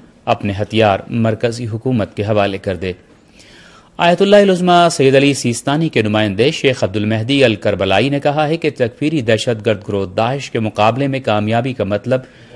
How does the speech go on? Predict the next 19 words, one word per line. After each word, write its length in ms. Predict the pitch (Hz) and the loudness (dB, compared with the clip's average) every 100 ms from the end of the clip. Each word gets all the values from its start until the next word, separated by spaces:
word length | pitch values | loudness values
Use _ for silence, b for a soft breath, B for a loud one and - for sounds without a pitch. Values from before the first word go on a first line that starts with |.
| B B - | B B -16
دہشت 500 | - 117 113 123 135 | -2 2 2 2 2
گردی 240 | 156 160 170 | 0 0 -2
کے 80 | |
خلاف 300 | 143 135 143 123 | -2 2 2 2
جنگ 180 | 139 160 | -2 0
کا 120 | 156 | -2
خاتمہ 500 | - - 120 127 151 | -2 0 0 0 -2
نہیں 300 | 98 92 98 | -2 -2 -2
ہے 100 | 139 b b b _ | -4 b b b _
اور 200 | 135 123 | 2 4
عوامی 360 | 123 139 160 139 | 4 4 4 4
رضاکار 420 | 123 120 117 107 | 4 2 2 0
فورس 440 | - 127 90 - - B B B - | 0 -2 -2 -6 -14 B B B -4
حشد 320 | 117 135 113 | 0 0 0
الشعبی 440 | 113 - 131 156 | 0 2 2 2
کو 140 | 165 160 | 0 -2
تنظیمی 560 | - 120 113 156 165 | 0 -2 0 0 -2
شکل 360 | 120 127 120 117 | -2 -2 -2 -2
میں 180 | 104 | -2